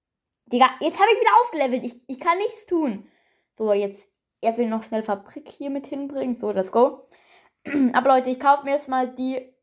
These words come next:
Metallmaschine, Leute. W T F. Ich weiß noch nicht, was es produzieren wird.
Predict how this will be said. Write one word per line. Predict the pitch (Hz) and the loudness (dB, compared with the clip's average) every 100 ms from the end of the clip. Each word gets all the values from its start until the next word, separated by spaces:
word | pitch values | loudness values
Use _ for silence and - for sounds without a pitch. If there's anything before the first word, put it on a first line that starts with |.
| _ | _
Metallmaschine, | 214 240 247 - - 240 247 269 262 - 202 202 233 202 | -4 -2 -2 -8 -8 4 4 4 -2 -4 -4 -2 -4 2
Leute. | 190 185 190 - _ - | 2 2 -2 -8 _ -6
W | 190 262 269 277 277 _ _ _ _ | 2 4 4 -2 -6 _ _ _ _
T | - 254 247 240 233 - _ _ _ - | -6 0 2 2 -2 -6 _ _ _ 2
F. | 208 170 196 | 4 4 0
Ich | 202 | -2
weiß | 214 233 | -2 -2
noch | 247 | -6
nicht, | 294 - | -6 0
was | 240 262 | 0 0
es | 277 - | -6 -10
produzieren | 214 220 269 277 269 - 277 247 196 | -12 -4 -2 -2 -6 -4 -2 -2 2
wird. | 233 247 | 0 0